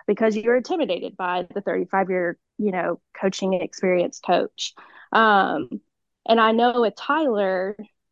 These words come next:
he's not nec-, like, he'll accept it. He, he's, it's definitely more of an acceptance if he knows he's been outcoached. I've heard him say it, you know, like, "I just got outcoached," you know? But I also heard him, like, go through the game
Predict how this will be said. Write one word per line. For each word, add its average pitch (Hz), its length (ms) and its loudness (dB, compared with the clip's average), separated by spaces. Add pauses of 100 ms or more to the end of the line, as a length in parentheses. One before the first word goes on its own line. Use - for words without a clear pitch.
(220)
he's 233 240 0
not 262 320 2
nec-, 233 220 -2
like, 226 220 -4
he'll 302 180 2
accept 240 520 -2
it. 285 180 2
He, 214 240 0
he's, 220 160 -4
it's 233 140 -4
definitely 269 320 -2
more 208 280 0
of 202 80 -4
an 190 140 -4
acceptance - 920 -2
if 208 180 0
he 220 100 2
knows 196 300 2
he's 208 140 2
been 190 100 0
outcoached. 190 420 0
I've - 140 0
heard 185 240 0
him 214 80 0
say 170 220 -2
it, 233 160 0 (540)
you 208 100 -2
know, 196 180 4
like, 180 240 0
"I 190 160 0
just 190 160 -6
got 175 240 -2
outcoached," 170 640 -4
you 185 120 -2
know? 185 200 2 (580)
But 294 360 6
I 208 200 -4
also 240 380 -6
heard 208 240 -6
him, 208 140 -4
like, 185 500 -4 (420)
go 220 240 6 (180)
through 226 640 2
the 208 100 -4
game 165 500 -6